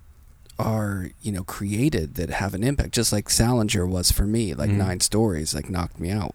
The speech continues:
Speaker 1: you know? So it's, you kn-,
Speaker 2: I mean, obviously
Speaker 1: not a lot of
Speaker 2: that's
Speaker 1: people
Speaker 2: an-,
Speaker 1: do that.
Speaker 2: Yeah, yeah, no, I mean, obviously that's, like, amazing to hear, but I, like, like I said, I can't really understand it. Like, from my perspective, it feels like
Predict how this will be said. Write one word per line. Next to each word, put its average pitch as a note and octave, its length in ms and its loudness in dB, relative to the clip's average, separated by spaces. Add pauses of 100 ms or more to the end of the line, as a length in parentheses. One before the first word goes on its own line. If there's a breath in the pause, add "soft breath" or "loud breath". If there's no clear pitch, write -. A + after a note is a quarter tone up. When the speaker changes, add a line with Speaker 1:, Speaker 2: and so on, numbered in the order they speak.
(140)
Speaker 1:
you F2 80 -4
know? E2 220 -4 (1000 loud breath)
So C3+ 240 10
it's, - 260 4 (200)
you C#3 100 -2
kn-, - 120 -6 (140)
Speaker 2:
I D3 60 8
mean, F3 180 10
obviously F#3+ 400 12
Speaker 1:
not F#3 60 10
a - 20 12
lot F#3 40 12
of E3 60 12
Speaker 2:
that's E3 40 12
Speaker 1:
people E3 140 10
Speaker 2:
an-, D3 60 6
Speaker 1:
do E3+ 140 10
that. - 260 2 (340)
Speaker 2:
Yeah, E3+ 200 12
yeah, F3 100 10
no, F#3 140 12
I - 20 12
mean, F3 260 10
obviously C3 460 8
that's, G2+ 160 6
like, A#2 220 8
amazing G#2+ 580 6
to G#2+ 120 -2
hear, C3 440 2
but - 140 8
I, - 220 0 (120)
like, B2+ 300 8
like A#2+ 180 6
I A#2 40 6
said, - 180 2
I G#2 80 8
can't A#2+ 300 4 (120)
really A#2+ 340 8
understand G#2+ 540 4
it. - 140 4
Like, G#2+ 180 6
from G#2+ 160 4
my A2 160 8
perspective, G#2+ 640 2
it - 120 0
feels C#3+ 600 2
like F2 560 0